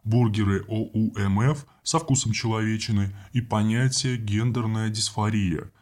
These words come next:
Термин означает несоответствие биологического пола тому,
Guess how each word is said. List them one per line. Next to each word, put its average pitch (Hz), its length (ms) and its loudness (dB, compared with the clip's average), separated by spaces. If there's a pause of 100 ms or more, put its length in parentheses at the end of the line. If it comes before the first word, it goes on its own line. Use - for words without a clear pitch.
(200)
Термин 147 360 6
означает 110 600 -2
несоответствие 110 840 -2
биологического 95 840 -4
пола 90 340 -2
тому, 90 460 0